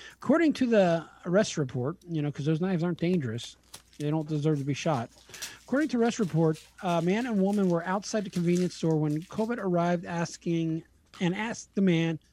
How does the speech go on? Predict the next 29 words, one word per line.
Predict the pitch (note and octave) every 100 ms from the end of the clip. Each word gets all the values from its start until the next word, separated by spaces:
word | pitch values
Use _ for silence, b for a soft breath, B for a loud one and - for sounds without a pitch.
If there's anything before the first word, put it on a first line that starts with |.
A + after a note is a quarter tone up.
| _ _ _ -
"What | D#4+
do |
you | B3
want?" | A#3+ A3+ A2 - _ -
So | G#3 G#3
he, | G3+
he | G#3 G#3+ A3
was | F#3+
three | - G3+
sheets | E3+ G3 -
to | F#3
the |
wind, | D#3 D#3
walked | D3+ D3+ -
up | D3 D3
and | C#3 C3+ b b b
started | - F3+ C#3+ C3+
some | - B2
shit. | - - C3+ - _ b b b
The | D#3+
man | A3 D4
believed | B3+ B3
Colbert | - A3+ A#3
was | F3+ C#3
offering | E3 G#3 - A3 G#3+
to | E3+
buy | D3 G3
him | G3+ G3
food. | - C4+ F#3+ A2+